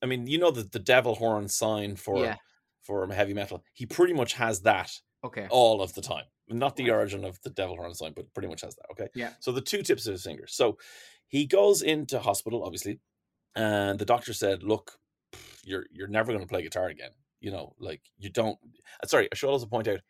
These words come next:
Speaker 1: he's left-handed, which means his right hand is the one that's on the fretboard that does all the widdly widdly and the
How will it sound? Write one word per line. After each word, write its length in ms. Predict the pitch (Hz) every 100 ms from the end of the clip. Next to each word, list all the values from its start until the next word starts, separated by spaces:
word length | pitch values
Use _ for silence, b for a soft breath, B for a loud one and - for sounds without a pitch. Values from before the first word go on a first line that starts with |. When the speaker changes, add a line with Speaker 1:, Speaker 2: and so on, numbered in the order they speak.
| _
Speaker 1:
he's 240 | 131 127
left-handed, 760 | 120 127 120 - 117 107 82 87 _ _ _ -
which 180 | 107
means 280 | 117 113 98 - _
his 340 | - 107 98 -
right 380 | 104 98 127 156
hand 400 | 117 92 80 92 - _
is 140 | - 98
the 80 |
one 220 | 110 113 107
that's 240 | 98 - -
on 180 | 107 110
the 60 |
fretboard 520 | 98 113 101 - 85 82
that 80 |
does 140 | 85 101
all 200 | 101 95
the 100 | 92
widdly 280 | 101 92 92
widdly 360 | 95 87 90 -
and 120 | 98
the 180 | 85